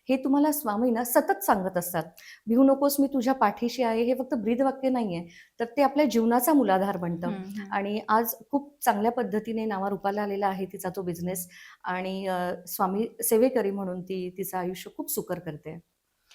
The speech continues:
Speaker 2: आता मला म्हणजे हे जाणून घ्यायचंय की एखादी काम करणारी महिला असेल किंवा, अ,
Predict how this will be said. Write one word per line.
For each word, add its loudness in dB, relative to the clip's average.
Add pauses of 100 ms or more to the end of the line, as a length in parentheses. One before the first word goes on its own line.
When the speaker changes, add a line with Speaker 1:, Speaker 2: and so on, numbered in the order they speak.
(220)
Speaker 2:
आता -4
मला 2 (320)
म्हणजे 0
हे 4
जाणून -2
घ्यायचंय -6
की -14
एखादी -4
काम 0
करणारी -2
महिला -2
असेल -8 (120)
किंवा, 0 (440)
अ, 4